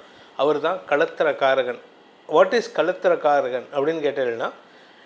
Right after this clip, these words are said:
நீங்க யார் கூட பழகுறீங்க, அது நட்பாக இருந்தாலும் சரி, காதலாக இருந்தாலும் சரி, காமமாக இருந்தாலும் சரி,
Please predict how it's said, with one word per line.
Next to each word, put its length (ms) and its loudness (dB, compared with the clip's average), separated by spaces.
நீங்க 300 2
யார் 380 8
கூட 180 4
பழகுறீங்க, 720 0
அது 200 -4
நட்பாக 680 4
இருந்தாலும் 480 0
சரி, 340 -10
காதலாக 600 2
இருந்தாலும் 400 -4
சரி, 240 -12
காமமாக 540 -2
இருந்தாலும் 420 -4
சரி, 260 -8